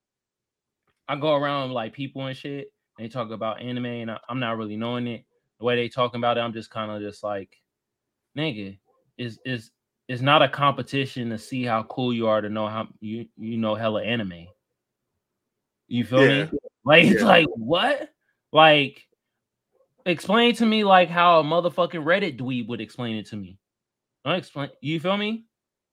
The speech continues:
Speaker 1: Don't
Speaker 2: Yeah.
Speaker 1: shame me. You
Speaker 2: Yeah.
Speaker 1: feel me? The Reddit dweeb be excited,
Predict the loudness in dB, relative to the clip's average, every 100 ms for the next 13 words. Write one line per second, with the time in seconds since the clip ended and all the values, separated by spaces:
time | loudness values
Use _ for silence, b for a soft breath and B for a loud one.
0 | 2 4 4 4 4 4 0 -4 -4 -8
1 | _ _ _ _ _ _ -6 0 2 4
2 | 4 4 6 6 6 0 -2 -4 -6 -6
3 | -2 0